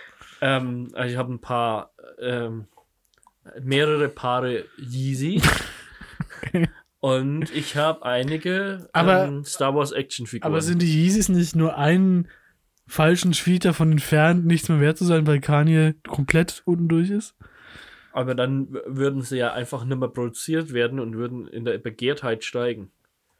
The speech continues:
Speaker 1: So wie die, die eine Star Wars Actionfigur, die ich hab, die nicht mehr produziert wird,
Speaker 2: Ja.
Speaker 1: weil die Schauspielerin rausgeworfen wurde, weil sie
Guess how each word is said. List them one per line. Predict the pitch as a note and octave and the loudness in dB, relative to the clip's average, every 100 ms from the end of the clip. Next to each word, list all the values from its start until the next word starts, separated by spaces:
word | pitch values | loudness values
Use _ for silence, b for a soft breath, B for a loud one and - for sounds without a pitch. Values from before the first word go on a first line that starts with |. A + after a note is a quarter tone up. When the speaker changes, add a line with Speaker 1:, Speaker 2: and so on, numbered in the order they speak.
| _ | _
Speaker 1:
So | - C#3 | -10 -6
wie | B2 | -4
die, | C3 G#2+ | -2 -4
die | C#3 G#2+ | -2 0
eine | B2+ C#3 C3 | 2 2 0
Star | - C#3+ | 0 0
Wars | D3+ - | 0 -2
Actionfigur, | A#2 A#2+ A2 A2+ A#2 | -6 -8 -10 -6 -4
die | A2+ | -4
ich | A2 | -4
hab, | A2+ - | -6 -8
die | A2+ | -8
nicht | A#2 | -6
mehr | A#2+ | -6
produziert | A2+ A#2+ A2+ C#3+ C#3 | -4 -6 -4 -4 -2
wird, | B2+ D#3 - _ - | -2 -4 -8 _ -4
Speaker 2:
Ja. | E3+ D3+ C#3+ | 0 4 4
Speaker 1:
weil | F3 | 4
die | G#3 | 2
Schauspielerin | - C3 C3+ C#3+ C3+ B2 B2 A#2+ | 0 0 0 -2 0 2 0 -2
rausgeworfen | A#2+ C3+ - C#3 B2 A#2 A#2 | 0 0 0 -2 0 -2 -4
wurde, | A2 A2 G#2+ | -4 -4 -2
weil | A2+ | -4
sie | G#2+ G#2+ | -4 -6